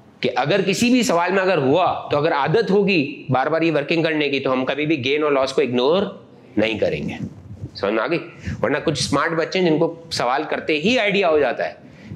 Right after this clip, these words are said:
कि ये वर्किंग करने की जरूरत पड़ेगी या नहीं। तो वो स्मार्टनेस अगर आप अचीव कर ले तो बहुत अच्छी बात है। प्रैक्टिस से आएगी। कैसे आएगी? प्रैक्टिस से। अच्छा भाई, दोबारा से इस साल का डेप्रिसिएशन कितना था? टू हंड्रेड थाउजेंड।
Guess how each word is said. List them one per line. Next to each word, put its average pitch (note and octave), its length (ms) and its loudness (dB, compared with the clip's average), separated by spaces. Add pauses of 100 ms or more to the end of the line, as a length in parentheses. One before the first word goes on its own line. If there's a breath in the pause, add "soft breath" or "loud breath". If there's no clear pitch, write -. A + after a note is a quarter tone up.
(140)
कि C3 60 2
ये C#3 140 2
वर्किंग C#3 340 0
करने C#3 240 2
की C#3 100 2
जरूरत A#2+ 380 2
पड़ेगी B2+ 760 0 (380)
या B2 520 0 (280)
नहीं। G2+ 220 2
तो A#2 100 2
वो C3+ 100 4
स्मार्टनेस C#3 440 0
अगर D3+ 140 2
आप C#3+ 100 0
अचीव D#3+ 300 2
कर D3+ 60 0
ले D3 100 2
तो A#2+ 80 2
बहुत G2+ 180 2
अच्छी D#3 200 0
बात C#3+ 220 0
है। - 60 -14 (160)
प्रैक्टिस C3+ 360 -4
से C#3 80 0
आएगी। B2 200 2
कैसे B2+ 260 -2
आएगी? C3 200 0 (260)
प्रैक्टिस - 500 -4
से। - 220 -6 (460 loud breath)
अच्छा C#3 200 -2
भाई, G#2 180 -2 (160)
दोबारा C3 320 0
से B2+ 140 -2
इस B2 140 -2
साल C#3 260 -2
का C#3 80 -4
डेप्रिसिएशन C3+ 540 0
कितना C#3 240 -2
था? - 240 -8 (1160)
टू A2 120 4
हंड्रेड A2 300 0
थाउजेंड। G#2 400 -2